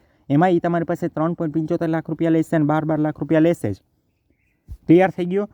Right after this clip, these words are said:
એટલે આ ચોપડે ભલે ગવર્મેન્ટ બોલતી હોય તમારે ફી છે ઈ તો જી એમ ઈ આર એસની જ ભરવાની રહેશે. ક્લિયર થઈ ગયું? એટલે આ રીતે છે તમે લોકો જોઈ શકો છો. અને છેલ્લે આપણે ટોટલ જોવાનો છે. તો ટોટલ કેટલું છે?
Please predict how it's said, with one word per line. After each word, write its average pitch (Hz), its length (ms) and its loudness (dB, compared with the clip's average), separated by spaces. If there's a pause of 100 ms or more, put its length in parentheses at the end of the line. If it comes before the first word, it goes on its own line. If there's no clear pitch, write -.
(160)
એટલે 147 120 0
આ 170 160 2
ચોપડે 175 360 -2
ભલે 202 220 0
ગવર્મેન્ટ 170 360 2
બોલતી 147 240 0
હોય 151 40 0
તમારે 156 260 0
ફી 180 240 -2
છે 202 140 -4
ઈ 190 80 2
તો 180 120 0
જી 147 140 2
એમ 180 180 0
ઈ 180 40 0
આર 175 120 0
એસની 170 220 -4
જ 131 60 -6
ભરવાની 139 400 0
રહેશે. 147 340 -4 (800)
ક્લિયર 185 240 4
થઈ 185 160 -6
ગયું? 190 180 -4
એટલે - 320 -8
આ 151 220 0
રીતે 180 280 -4
છે 175 120 -4
તમે 160 220 -2
લોકો 156 200 -2
જોઈ 165 140 0
શકો 156 240 -4
છો. - 80 -4
અને 143 80 2
છેલ્લે 170 260 0
આપણે 180 240 0
ટોટલ 170 380 -2
જોવાનો 131 380 -2
છે. 123 220 -4
તો - 360 -8
ટોટલ 175 360 0
કેટલું 185 320 -2
છે? 139 220 -4